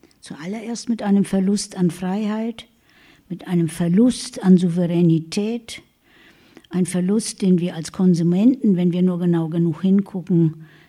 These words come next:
sehr genau erleben. Ein Verlust an Fähigkeiten.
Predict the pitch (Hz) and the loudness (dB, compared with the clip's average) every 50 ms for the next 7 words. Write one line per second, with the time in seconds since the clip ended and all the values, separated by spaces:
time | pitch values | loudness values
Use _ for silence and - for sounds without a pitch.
0 | _ _ - - 202 190 185 175 170 160 160 160 156 160 165 170 160 160 170 - | _ _ -10 -6 -4 -2 -2 0 0 2 2 2 0 -2 -4 -4 -6 -8 -8 -8
1 | 175 160 160 156 165 170 185 185 233 240 247 233 - _ _ _ _ _ _ _ | -8 -6 -4 -4 -4 -2 -2 -2 -2 -2 -2 -4 -8 _ _ _ _ _ _ _
2 | _ _ _ _ _ _ _ _ _ _ _ _ - 208 214 208 - 214 214 214 | _ _ _ _ _ _ _ _ _ _ _ _ 0 4 4 4 6 6 4 6
3 | 220 269 285 269 - - - - - - 196 180 175 - - - 254 285 285 247 | 6 6 6 4 0 -4 -8 -8 -2 2 2 2 2 2 0 0 2 2 4 2
4 | 202 180 - - - - - 165 170 165 156 - 220 247 277 - | 2 0 -2 -6 -10 -6 -4 -4 -4 -4 -4 -4 -4 -4 -4 -6